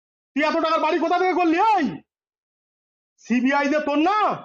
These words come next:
তোর কোথায় ফেলি তুই দেখ একটাবার, তুই কার পাল্লায় পড়েছিস। তোর কোন মার ভাতার রয়েছে তার কাছে যা, এফআইআর কর আমার নামে। এর আগে তো একবার Facebook পোস্ট করেছিলুম, তুই আমার নামে কেস করেছিলি, আঠারো হাজার টাকাতে জামিন দে, আমি চ-, চলে এসেছিলুম।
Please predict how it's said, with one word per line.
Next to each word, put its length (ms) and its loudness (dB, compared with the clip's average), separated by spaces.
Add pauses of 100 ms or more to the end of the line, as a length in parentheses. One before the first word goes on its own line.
(400)
তোর 100 -2
কোথায় 340 0
ফেলি 220 -2
তুই 140 2
দেখ 260 0
একটাবার, 420 -2
তুই 240 -16
কার 220 -4
পাল্লায় 260 0
পড়েছিস। 460 -6 (360)
তোর 100 -4
কোন 240 -2
মার 140 0
ভাতার 300 -4
রয়েছে 240 -2
তার 140 -2
কাছে 140 -2
যা, 260 -2 (480)
এফআইআর 380 0
কর 160 0
আমার 140 0
নামে। 320 -4 (560)
এর 100 -2
আগে 240 -2
তো 80 -4
একবার 200 -4
Facebook 380 -2
পোস্ট 200 -4
করেছিলুম, 500 -2 (320)
তুই 100 0
আমার 140 0
নামে 180 -2
কেস 220 -4
করেছিলি, 240 0
আঠারো 240 -2
হাজার 200 -2
টাকাতে 160 -2
জামিন 300 -2
দে, 100 0 (300)
আমি 160 -2
চ-, 200 0
চলে 160 0
এসেছিলুম। 400 0